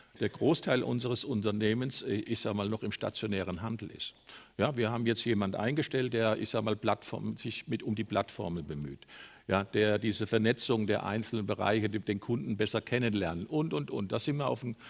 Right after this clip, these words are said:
auf einem guten Weg. Und nicht immer der Schnellste ist erfolgreich. Wir werden nie ein Amazon werden, ja, und wir werden nie ein Alibaba werden. Das ist, da werden wir nicht hinkommen. Ja, aber es wird immer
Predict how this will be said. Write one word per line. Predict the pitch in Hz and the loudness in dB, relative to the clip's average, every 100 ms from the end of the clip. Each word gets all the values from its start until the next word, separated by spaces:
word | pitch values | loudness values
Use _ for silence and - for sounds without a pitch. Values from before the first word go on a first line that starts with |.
| - - | -20 -4
auf | 117 110 | -2 -2
einem | 110 | -2
guten | 123 117 110 | -2 0 2
Weg. | 139 - | 2 2
Und | - 143 | 0 0
nicht | 165 - | 0 2
immer | 160 135 | 2 4
der | 120 | 2
Schnellste | - 123 127 156 151 | 2 2 4 4 0
ist | 131 | -2
erfolgreich. | 123 - 90 - - | -2 -2 -4 -6 -6
Wir | 139 147 | 0 4
werden | 147 127 | 4 4
nie | 135 165 | 2 2
ein | 120 110 | 2 -2
Amazon | 95 113 113 117 127 | 0 0 0 -2 -2
werden, | 123 131 190 - - - - | -2 -4 -6 -12 -18 -20 -2
ja, | 120 | 0
und | 131 127 | 0 2
wir | 127 123 | 4 6
werden | 127 123 120 | 4 4 4
nie | 120 131 123 | 4 4 2
ein | 110 110 110 110 | 2 2 2 0
Alibaba | - 101 110 107 131 131 98 | 0 2 4 6 6 4 2
werden. | 90 80 - 85 | 0 -2 -4 -2
Das | 107 | 0
ist, | 120 - - | -2 -6 -10
da | 165 107 123 120 | -2 0 2 2
werden | 123 | 2
wir | 123 | 2
nicht | 123 - | 0 0
hinkommen. | 139 135 - - - - - - - | -2 -2 -4 -8 -12 -20 -20 -8 4
Ja, | 110 - - | 4 4 -2
aber | 113 127 | 2 4
es | 127 | 4
wird | 143 139 | 2 4
immer | 170 208 127 | 4 4 4